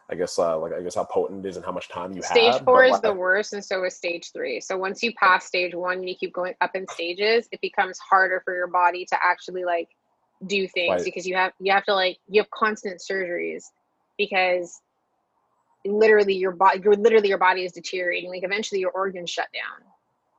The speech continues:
Speaker 2: So, like, you, you're
Speaker 1: Mm.
Speaker 2: fighting to survive. So him having stage three colon cancer and doing what he did is very impressive, <laughs> like, very.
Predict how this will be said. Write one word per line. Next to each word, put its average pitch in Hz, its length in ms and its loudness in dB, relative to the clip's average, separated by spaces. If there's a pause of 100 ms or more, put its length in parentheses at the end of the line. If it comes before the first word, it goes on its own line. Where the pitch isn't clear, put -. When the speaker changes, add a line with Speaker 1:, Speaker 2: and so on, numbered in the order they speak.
Speaker 2:
So, 208 120 -2
like, 196 180 0
you, 208 260 0
you're 196 100 2
Speaker 1:
Mm. - 100 -18
Speaker 2:
fighting 202 340 4
to 185 120 -8
survive. 185 400 0
So 190 140 -2
him 208 220 -4
having 226 340 0
stage 196 460 -4
three 185 520 -6
colon 196 300 -2
cancer 180 500 -4
and 180 120 -14
doing 185 180 -12
what 180 160 -4
he 175 80 -18
did 180 280 2
is 175 200 -10 (960)
very 214 280 4
impressive, - 840 -8
<laughs> - 400 -4
like, 220 200 4
very. 185 540 2